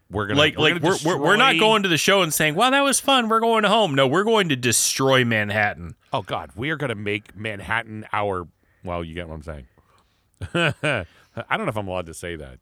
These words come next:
Speaker 1: Am I allowed to say that?
Speaker 2: Dude, we're gonna, we're gonna do more than, we're gonna paint the town metal. <laughs>
Speaker 1: Man, I'm telling you, the things we're gonna do to Manhattan.
Speaker 2: And Brooklyn.
Speaker 1: I, I, I, I,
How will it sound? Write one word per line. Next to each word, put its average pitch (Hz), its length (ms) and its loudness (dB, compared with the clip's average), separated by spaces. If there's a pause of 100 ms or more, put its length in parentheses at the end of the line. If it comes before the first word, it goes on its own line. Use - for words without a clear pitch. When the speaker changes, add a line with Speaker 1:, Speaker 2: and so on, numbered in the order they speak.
(200)
Speaker 1:
Am 107 80 -6
I 220 80 -6
allowed 294 200 -4
to 220 60 -6
say 214 160 -4
that? 208 220 -4 (320)
Speaker 2:
Dude, 170 180 4
we're 165 120 2
gonna, 214 220 4
we're 151 180 0
gonna 240 160 2
do 170 140 2
more 156 180 2
than, 123 180 -2
we're 151 140 2
gonna 208 160 0
paint - 380 -4
the 156 80 -4
town 123 720 0 (100)
metal. 95 680 -2 (520)
<laughs> - 420 -8
Speaker 1:
Man, 143 320 -4
I'm 156 140 -2
telling 160 340 -6
you, 95 80 -6
the 90 80 -8
things 175 360 -6
we're 156 100 -8
gonna 127 140 -4
do 113 200 -6
to 92 60 -8
Manhattan. 92 580 -12 (800)
Speaker 2:
And 156 220 2
Brooklyn. 98 400 -2 (1400)
Speaker 1:
I, 131 60 -2
I, 147 340 -2
I, 139 320 0
I, 139 340 2